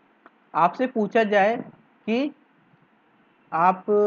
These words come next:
आपका phone कहाँ पर है, अगर आपके parents आपसे पूछे कि मेरा phone कहाँ पर है, ठीक है, और आपको नहीं पता हो, तो आप क्या कह सकते हैं उनको? "I have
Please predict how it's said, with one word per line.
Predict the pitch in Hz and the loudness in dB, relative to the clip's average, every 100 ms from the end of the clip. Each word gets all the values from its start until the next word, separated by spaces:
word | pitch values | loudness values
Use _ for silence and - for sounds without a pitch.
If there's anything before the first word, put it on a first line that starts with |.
| 208 202 - _ _ | 0 -4 -10 _ _
आपका | 156 175 - 214 | -4 -4 0 -2
phone | 214 208 214 | -2 -4 -4
कहाँ | 220 190 196 | -2 -2 -2
पर | 196 202 | 0 0
है, | 160 139 | 0 -2
अगर | 156 180 | -2 2
आपके | 175 175 202 | 2 2 -4
parents | 190 196 202 | -2 -2 -2
आपसे | 185 180 190 | -2 -2 -4
पूछे | 190 165 196 269 - _ _ - | -4 -2 -4 -4 -10 _ _ -8
कि | 247 320 - | -6 -6 -6
मेरा | 185 196 208 | -2 2 0
phone | 208 214 226 | 0 -4 -2
कहाँ | 214 190 196 | -2 -2 2
पर | 220 190 | 2 4
है, | 139 117 _ _ _ _ _ _ _ _ - | 2 -2 _ _ _ _ _ _ _ _ -12
ठीक | 202 | -4
है, | 269 185 - _ _ | 0 0 -4 _ _
और | 185 | 2
आपको | 180 185 185 226 | 4 4 2 0
नहीं | 208 226 226 | 0 -2 0
पता | 208 185 | 0 6
हो, | 170 147 127 - _ _ _ - | 6 4 -4 -12 _ _ _ -2
तो | 202 | -2
आप | 196 | 0
क्या | 220 214 | 0 0
कह | 226 226 | 0 -2
सकते | 226 220 | -4 -4
हैं | 233 | -4
उनको? | 226 220 240 349 - _ _ - | -2 -2 0 0 -4 _ _ -2
"I | 175 196 254 233 | 2 2 2 0
have | 202 190 226 | 2 4 2